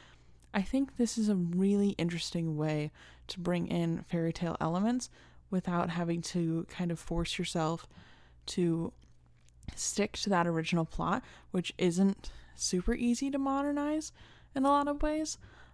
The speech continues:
Um, I think this really brings a lot of fun new light. I know the books aren't necessarily super new, but, um, it really gives a lot of that fun, like,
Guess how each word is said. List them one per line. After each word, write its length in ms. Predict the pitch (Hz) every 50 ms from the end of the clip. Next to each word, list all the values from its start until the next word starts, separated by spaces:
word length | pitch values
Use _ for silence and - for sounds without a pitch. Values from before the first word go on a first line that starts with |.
| - -
Um, 360 | - - 185 180 175 175 -
I 120 | - 170
think 320 | 165 - - 185 175 - -
this 340 | 180 175 165 - - - - - 214
really 200 | - 175 170 170
brings 280 | 165 160 170 170 165 -
a 100 | 175 165
lot 180 | 165 156 160 165
of 120 | 165 160
fun 500 | - - - 165 165 165 165 165 165 160 -
new 340 | 175 165 165 165 165 160 160
light. 320 | 156 156 151 151 165 -
I 80 | 190 185
know 160 | 185 214 233
the 100 | 226 202
books 280 | 165 - 160 - - -
aren't 160 | - - -
necessarily 420 | 156 151 - 160 156 156 151 151
super 340 | 151 - - 180 165 - -
new, 240 | 156 151 - - - - -
but, 220 | - - - - - - - - - - - - - - - - - -
um, 380 | - 185 185 196 - - 214 - - -
it 160 | - 226 220 196
really 260 | 202 226 233 240 233
gives 580 | 208 208 208 202 196 196 196 - - - - - - -
a 80 | - 196
lot 300 | 190 185 180 180 180 180
of 240 | 180 180 180 185 -
that 480 | 175 165 160 170 - 196 - - - - - - - - - - - - - - - - - - - - - - - - - - - -
fun, 520 | - - - 190 190 196 190 190 190 202 - - - - - - - -
like, 300 | - 185 185 - -